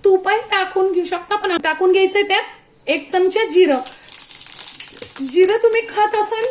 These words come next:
तर टाका, कोणी कोणी जिरं नाही खात उपवासाला,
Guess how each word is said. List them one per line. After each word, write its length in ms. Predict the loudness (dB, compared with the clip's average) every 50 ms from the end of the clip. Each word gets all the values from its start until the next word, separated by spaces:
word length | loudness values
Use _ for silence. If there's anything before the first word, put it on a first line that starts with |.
| -6 -10 -14 -16 -16 -12 -6 -2
तर 140 | -2 0 0
टाका, 360 | 0 -2 -2 -2 -2 -2 -4
कोणी 360 | -4 -6 -8 -4 -2 -2 -2
कोणी 220 | 0 0 0 0
जिरं 420 | 2 2 2 2 2 2 0 0 0
नाही 200 | 2 2 2 2 2
खात 260 | 0 -2 -2 -2 -4
उपवासाला, 500 | -6 -2 0 -2 0 0 0 0 0 0